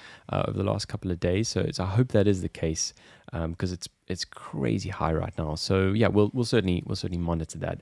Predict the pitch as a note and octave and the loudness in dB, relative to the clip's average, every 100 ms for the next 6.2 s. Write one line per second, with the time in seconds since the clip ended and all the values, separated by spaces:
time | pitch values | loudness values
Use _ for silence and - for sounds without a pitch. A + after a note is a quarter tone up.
0 | _ F#2 E2+ D#2+ - - - D#2+ D#2 - | _ 0 0 0 -4 -8 -6 -6 -6 -4
1 | D#2+ D#2 D#2 - - - - F3+ G3 - | -2 -2 -6 -12 -20 -2 4 6 4 -2
2 | - - G#3+ - F#3 F3 - - B2 B2+ | -2 0 2 2 2 0 -4 -2 2 6
3 | C#3 C3 - G#2+ G#2 G#2 G2+ - F#2+ - | 6 4 4 4 8 6 6 0 -2 -2
4 | E2+ - - F2 F2 - F#2 - F2+ F2+ | -6 -8 -4 -2 -2 -2 -4 -4 -4 -4
5 | F2 F#2 - F#2 F2 E2+ - - F2 D#2+ | -6 -6 0 0 0 -4 -10 -6 -4 -2
6 | E2 | -4